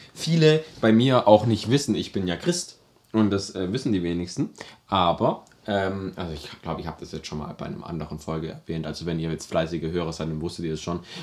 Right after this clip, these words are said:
aber, ähm, das bedeutet, ich,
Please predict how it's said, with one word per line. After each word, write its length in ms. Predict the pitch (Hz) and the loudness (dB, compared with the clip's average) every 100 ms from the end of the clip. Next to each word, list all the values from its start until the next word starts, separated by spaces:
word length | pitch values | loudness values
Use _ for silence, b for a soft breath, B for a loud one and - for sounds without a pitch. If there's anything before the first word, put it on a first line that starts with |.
| B | B
aber, 360 | 87 90 90 B B - | 0 2 0 B B -6
ähm, 380 | 95 87 90 | -2 -2 -2
das 220 | - 90 - | -4 -6 -6
bedeutet, 640 | 82 95 101 101 107 - _ _ _ _ - | -6 -2 -2 0 -2 -2 _ _ _ _ -2
ich, 400 | 98 95 - | -2 -2 -10